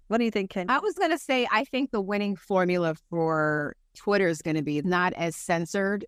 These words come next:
Speaker 2: as it used to be. I think that was one of the reasons why Elon Musk took it over. I see Meta as a very censored platform on all of the user faces, like, so Facebook, Instagram. I can't imagine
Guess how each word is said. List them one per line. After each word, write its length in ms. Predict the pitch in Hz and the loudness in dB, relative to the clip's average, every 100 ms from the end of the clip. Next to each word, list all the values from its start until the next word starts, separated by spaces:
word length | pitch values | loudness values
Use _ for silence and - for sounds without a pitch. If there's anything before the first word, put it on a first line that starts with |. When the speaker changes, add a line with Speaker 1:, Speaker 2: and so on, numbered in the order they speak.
| - | -2
Speaker 2:
as 200 | 185 185 | 0 0
it 80 | 185 | -2
used 340 | 180 180 - | -4 -4 -4
to 80 | 175 | -4
be. 460 | 170 165 202 226 - | -2 0 -2 -4 -4
I 100 | 170 | -4
think 240 | 170 170 165 | -2 -2 0
that 160 | 143 | 0
was 100 | 165 | 0
one 160 | 170 170 | 0 0
of 60 | |
the 80 | 170 | 0
reasons 400 | 165 165 160 160 | 0 0 -2 -2
why 240 | 165 160 - | 0 0 0
Elon 360 | 165 160 156 | -2 -2 -2
Musk 320 | 160 151 - - | -2 -4 -6 -12
took 200 | - 175 | -4 -2
it 80 | 165 | 0
over. 460 | 127 139 170 196 233 - | -2 -2 0 0 -2 -4
I 120 | 180 | -4
see 380 | 190 - 214 196 | -4 -4 -4 -2
Meta 420 | 180 180 180 185 185 | -2 0 2 2 2
as 160 | 170 | 0
a 80 | 180 | -2
very 440 | 160 180 170 180 185 | -2 0 2 0 -2
censored 840 | - 180 170 - 180 170 170 160 - | -4 -4 -2 -2 -2 0 -2 -4 0
platform 720 | 196 160 - 190 190 196 190 | 2 2 0 0 2 0 0
on 240 | 180 175 - _ - | 0 0 -2 _ 0
all 240 | 190 214 | 2 2
of 80 | 175 | 2
the 120 | 160 | 0
user 300 | 156 151 147 | 0 -2 -6
faces, 300 | 151 147 - | -4 -4 -2
like, 120 | 156 | -4
so 220 | - 170 160 | 0 0 0
Facebook, 760 | - 170 170 - 180 170 165 - | 0 0 0 -4 -2 0 -2 -4
Instagram. 800 | 165 165 - 180 165 160 156 156 139 | -8 -8 -4 -4 0 -2 0 -2 -2
I 120 | 160 | -4
can't 200 | 196 170 | -2 -2
imagine 440 | 170 160 156 156 | 0 0 -2 -6